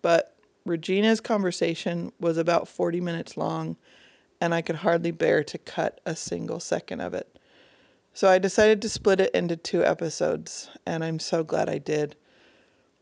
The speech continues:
Regina talks about her husband being diagnosed with cancer, life with six kids, and how you help them through that experience.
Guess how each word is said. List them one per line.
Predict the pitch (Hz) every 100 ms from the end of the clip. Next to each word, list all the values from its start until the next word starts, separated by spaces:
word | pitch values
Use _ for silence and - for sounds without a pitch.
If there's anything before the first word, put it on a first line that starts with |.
| _
Regina | 180 175 208 208
talks | 208 202 180 -
about | 175 170 165 165 -
her | - 175
husband | - 170 165 160 156 156 -
being | 170 165
diagnosed | 165 165 160 160 -
with | 160
cancer, | - 165 156 - - 165 _ _ - -
life | 170 170
with | - -
six | 170 - -
kids, | - 175 160 - - - _ _ _ -
and | 175 160 160 -
how | - -
you | 165 160
help | 160 170 -
them | 160 151 147 - _
through | - -
that | - - -
experience. | - - 165 160 165 - - -